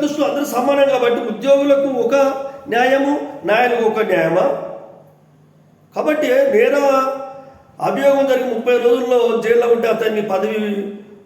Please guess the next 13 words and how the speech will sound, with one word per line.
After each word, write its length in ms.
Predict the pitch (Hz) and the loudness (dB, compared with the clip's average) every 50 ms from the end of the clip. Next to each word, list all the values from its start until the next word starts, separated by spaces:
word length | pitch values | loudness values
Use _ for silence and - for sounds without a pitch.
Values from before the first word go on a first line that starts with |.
| _ _ - _ _ - | _ _ -20 _ _ -8
పోవాల్సిందిగా 640 | 180 202 220 220 214 - - 220 214 202 226 - 180 - - 339 208 | -2 0 0 0 0 -2 -4 -4 -4 -2 0 0 0 0 0 -2 -4
ఈ 40 | 190 | -6
చట్టం 400 | - - 269 - - 220 214 208 190 190 | -6 -6 -6 -6 -4 -4 -4 -4 -4 -6
రూపొందించడం 560 | 190 185 202 190 190 175 170 190 180 170 139 | -6 -8 -8 -8 -8 -8 -8 -6 -6 -4 -2
జరిగింది. 500 | 170 165 170 170 190 185 185 190 190 175 156 165 - - - - - 151 | -2 -2 -2 -2 -4 -6 -8 -8 -6 -6 -6 -6 -8 -10 -16 -18 -10 -6
దీన్ని 200 | 170 175 180 175 | -6 -4 -2 -2
అందరూ 280 | - - - 220 214 | -4 -4 -4 -4 -4
సమర్థించాలని 840 | 208 - 185 170 190 196 196 185 180 170 - 180 170 170 170 175 170 | -4 -4 -6 -6 -4 -6 -6 -6 -6 -6 -4 -4 -2 -2 -2 -4 -6
కోరుతున్నాను. 520 | 165 175 165 147 - 143 120 123 - - - - - - - - - - | -6 -6 -6 -6 -6 -8 -10 -10 -10 -10 -14 -16 -18 -20 -20 -20 -14 -8
మన 160 | 160 190 208 | -6 -4 -4
కళ్ళ 320 | 214 - - 190 214 240 262 | -4 -4 -4 -2 0 0 0
ముందే 300 | 254 262 269 262 262 254 233 | 0 0 -2 0 0 0 2
జరుగుతున్నాయి. 520 | 240 233 233 233 233 - 226 190 151 - | 2 2 2 0 0 -2 -4 -4 -4 -4